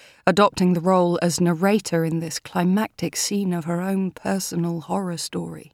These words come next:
It is being filmed, after all. "I'm going to squeeze the life out of you, because that's what your sort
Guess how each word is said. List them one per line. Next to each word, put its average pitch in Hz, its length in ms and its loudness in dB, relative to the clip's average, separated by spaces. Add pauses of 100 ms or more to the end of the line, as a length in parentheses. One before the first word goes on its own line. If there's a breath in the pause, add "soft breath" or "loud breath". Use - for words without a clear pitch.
(1160)
It 151 100 -2
is 147 200 0
being 143 280 0
filmed, 156 720 0 (440)
after 156 360 -6
all. 185 220 -8 (2000)
"I'm 131 200 0
going 127 320 -2
to 131 120 -12
squeeze 143 760 -2
the 139 120 -4
life 131 380 -4
out 151 280 -8
of 143 180 -14
you, 131 180 -10 (1300)
because 143 300 0
that's 143 320 -2
what 143 180 -2
your 143 300 -6
sort 156 400 -2